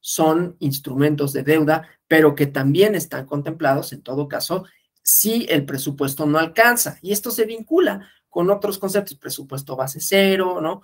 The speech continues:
Donde no hay déficit, justamente donde no hay este desbalance, que las finanzas públicas lo que ingrese sea lo que se gaste. Entonces, el proceso de planeación de un presupuesto, como ven, pues es una actividad bastante compleja, bastante técnica, pero no nada más técnica financiera,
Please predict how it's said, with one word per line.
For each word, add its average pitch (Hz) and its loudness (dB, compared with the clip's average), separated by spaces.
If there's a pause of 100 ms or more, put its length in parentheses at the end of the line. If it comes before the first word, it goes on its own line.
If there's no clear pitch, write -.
(200)
Donde 127 -6
no 131 -2
hay 147 6
déficit, 170 4
justamente 147 -4
donde 131 -12
no 131 -6
hay 139 -2
este 139 -4
desbalance, 151 2 (300)
que - -8
las 135 -4
finanzas 139 0
públicas 143 0
lo 123 -6
que - -14
ingrese 175 0
sea 143 2
lo 131 -2
que - -14
se - -12
gaste. - -6 (380)
Entonces, 277 6
el 190 4
proceso 247 -2
de 247 -4
planeación 180 -4 (280)
de 165 2
un 165 4
presupuesto, 175 -2
como 143 2
ven, 143 4 (200)
pues 151 2
es 180 2
una 202 4
actividad 147 2 (200)
bastante 139 -2
compleja, 185 -4 (960)
bastante 208 2
técnica, 208 2
pero 190 0
no 226 0
nada 240 0
más 208 -4
técnica 208 -6
financiera, 196 -8